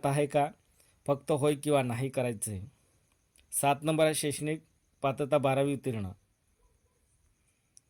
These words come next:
उमेदवारांची बा-, मातृभाषासुद्धा लिहायचे. दहावी बोर्ड सर्टिफिकेटसुद्धा जोडायचे तुम्हाला. परीक्षा बघा, परीक्षा,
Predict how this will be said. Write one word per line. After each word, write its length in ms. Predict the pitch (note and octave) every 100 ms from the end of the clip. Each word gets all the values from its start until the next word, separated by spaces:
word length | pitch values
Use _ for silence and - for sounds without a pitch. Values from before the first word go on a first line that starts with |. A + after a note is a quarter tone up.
| _ _ _ _ _ _ _ - _ _ _ _ _ _ _ _ _ _ _ -
उमेदवारांची 500 | C#3+ C#3+ D3+ C#3 E3
बा-, 320 | C#3+ C#3+ C#3+
मातृभाषासुद्धा 1040 | D#3 C#3+ - D3+ D3 C#3 D#3 D3 D3 B2+
लिहायचे. 440 | C#3 C#3 C#3 D3+ D3+ _ _ _ _ _ _ _ _ _ _ _ _ _
दहावी 560 | A#2+ C3 C3 C#3 D#3+ F3+
बोर्ड 360 | D3 C3 D3 D3
सर्टिफिकेटसुद्धा 800 | D#3 C#3+ C#3+ D3 - C#3 C#3+
जोडायचे 380 | C#3 C#3+ C#3 B2+
तुम्हाला. 420 | C3 C3 C3+ C3+ D3 _ _ _ C3+
परीक्षा 360 | C#3 C#3 D#3
बघा, 240 | C#3+ D3 D3+
परीक्षा, 720 | - C#3 C#3 - D3+ C#3+